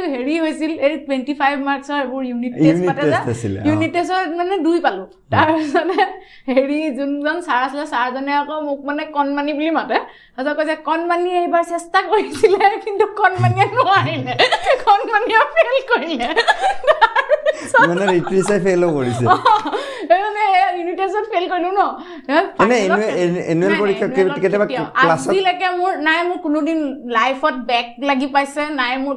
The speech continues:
Speaker 1: কোনোবা
Speaker 2: মানে
Speaker 1: ফিল্ডত
Speaker 2: পঢ়া
Speaker 1: আছো।
Speaker 2: কেৰিয়াৰটো খুব ভাল আছিলে।
Speaker 1: অ, পঢ়া কেৰিয়াৰটো মোৰ বেয়া নাছিল।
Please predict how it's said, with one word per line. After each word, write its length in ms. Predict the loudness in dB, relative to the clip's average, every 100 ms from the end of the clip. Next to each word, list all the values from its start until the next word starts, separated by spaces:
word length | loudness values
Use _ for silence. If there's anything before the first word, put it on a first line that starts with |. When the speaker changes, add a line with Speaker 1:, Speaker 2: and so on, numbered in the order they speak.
| -6 -4
Speaker 1:
কোনোবা 240 | -4 -2 -2 0
Speaker 2:
মানে 240 | 2 0
Speaker 1:
ফিল্ডত 80 | 2
Speaker 2:
পঢ়া 200 | 2 2
Speaker 1:
আছো। 100 | 0
Speaker 2:
কেৰিয়াৰটো 340 | -2 0 -2 -4
খুব 160 | -8 -6
ভাল 160 | -4 -4
আছিলে। 280 | -4 -4 0
Speaker 1:
অ, 20 |
পঢ়া 200 | 2 0
কেৰিয়াৰটো 320 | 0 -2 0
মোৰ 140 | -2 -4
বেয়া 200 | -4 -4
নাছিল। 280 | -6 -6